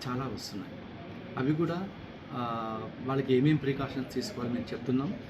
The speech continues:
వాళ్ళకి దగ్గర ఉన్నటువంటి బస్తీ దవాఖానాలు కానీ, గవర్నమెంట్ హాస్పిటల్ కానీ వాళ్ళకి వెళ్ళి అక్కడ చూపెట్టుకోవచ్చు.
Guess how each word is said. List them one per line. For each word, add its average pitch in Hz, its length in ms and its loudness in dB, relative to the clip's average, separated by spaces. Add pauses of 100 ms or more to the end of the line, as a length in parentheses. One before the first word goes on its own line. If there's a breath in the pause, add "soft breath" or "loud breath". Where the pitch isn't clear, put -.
(320 loud breath)
వాళ్ళకి 131 300 4
దగ్గర 160 200 2
ఉన్నటువంటి 135 640 2 (180)
బస్తీ 120 200 -2
దవాఖానాలు 127 420 0
కానీ, 120 200 -4 (120)
గవర్నమెంట్ 127 320 4
హాస్పిటల్ 113 400 -6
కానీ 107 60 -4
వాళ్ళకి 104 220 -4
వెళ్ళి 123 160 0
అక్కడ 110 220 -4
చూపెట్టుకోవచ్చు. 110 560 -4